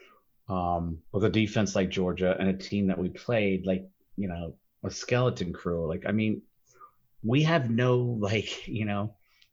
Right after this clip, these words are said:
starting running back, and I, like, by, by no means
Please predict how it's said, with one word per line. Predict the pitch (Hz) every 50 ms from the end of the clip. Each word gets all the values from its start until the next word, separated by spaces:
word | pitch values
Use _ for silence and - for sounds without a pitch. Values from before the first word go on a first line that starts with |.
| _ _ _ -
starting | - - - - 135 131 131 127 120
running | 117 113 110 107 104
back, | 98 101 101 98 98 98 98 98 95 95 - -
and | 120 120 135
I, | -
like, | - 139 147 147 - 131 117 - -
by, | 131 113 120 139 139 135
by | 127 - - 127 131 131
no | 131 131 131 131
means | 127 117 117 117 117 113 107 104 95 95 95 - -